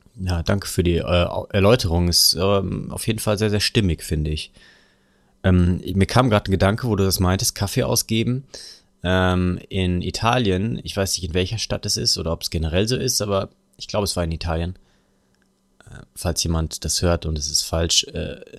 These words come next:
zumindestens gibt es da das Prinzip des, äh, des Pending Coffee, also des, des, ähm, wartenden Kaffees sozusagen, äh, für Obdachlose.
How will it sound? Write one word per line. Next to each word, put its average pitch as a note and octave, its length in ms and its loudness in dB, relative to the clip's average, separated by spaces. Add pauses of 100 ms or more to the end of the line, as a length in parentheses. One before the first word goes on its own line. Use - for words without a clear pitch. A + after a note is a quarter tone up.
(340)
zumindestens G2+ 500 4
gibt - 160 -2
es G2+ 100 0
da F#2+ 160 6
das F#2+ 160 2
Prinzip - 480 -2
des, - 320 0
äh, D#2+ 300 -4
des E2 260 -4
Pending G#2 640 2
Coffee, G#2+ 600 0 (240)
also E2+ 240 -2
des, E2 380 -2
des, - 380 -2
ähm, D#2+ 420 -2 (500)
wartenden F2+ 520 2
Kaffees G2+ 440 0
sozusagen, G#2+ 800 -2 (460)
äh, F#2+ 280 2
für - 140 -2
Obdachlose. E2 760 -2